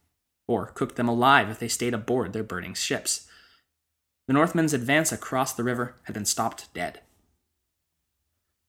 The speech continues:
Zhou Yu led a lightly armored force to capitalize on this shock and awe tactic,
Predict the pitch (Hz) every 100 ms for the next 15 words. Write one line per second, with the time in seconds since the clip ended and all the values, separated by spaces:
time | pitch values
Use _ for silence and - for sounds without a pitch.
0 | _ _ _ - 202 233 170 127 131 117
1 | 107 135 139 131 - 127 120 117 120 -
2 | - 107 123 120 113 110 98 107 104 -
3 | - 110 101 - 95 - - - 143 -
4 | - -